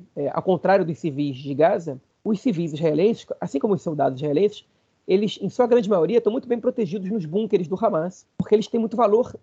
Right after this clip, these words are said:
também pro Hamas. Não porque o Hamas, é, prefere eles do que os seus próprios habitantes de Gaza, senão porque o Hamas sabe que eles têm uma importância, é, singular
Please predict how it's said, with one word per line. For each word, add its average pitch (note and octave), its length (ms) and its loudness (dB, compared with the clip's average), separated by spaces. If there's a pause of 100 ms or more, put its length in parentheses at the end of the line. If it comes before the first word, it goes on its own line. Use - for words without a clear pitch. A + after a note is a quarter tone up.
(140)
também C4 320 2
pro B3 160 -8
Hamas. G#3 440 -4 (300)
Não G#3 120 -4
porque - 100 -6
o G3 100 -4
Hamas, F3 400 -4
é, F3 140 -6
prefere E3 480 -2
eles E3 220 -2
do D3+ 40 -8
que - 80 -6
os D3 80 -4
seus D3+ 120 -10
próprios G3+ 260 -4
habitantes D3 340 -4
de F3+ 80 -6
Gaza, E3+ 380 0 (220)
senão G#3 340 2 (100)
porque - 200 -10
o A3 100 -6
Hamas E3 220 0
sabe D#3+ 400 0 (340)
que G3+ 100 -2
eles F#3+ 200 2
têm G3+ 100 2
uma G3 80 0
importância, G#3 760 0 (380)
é, D#3+ 400 2
singular A#3+ 680 0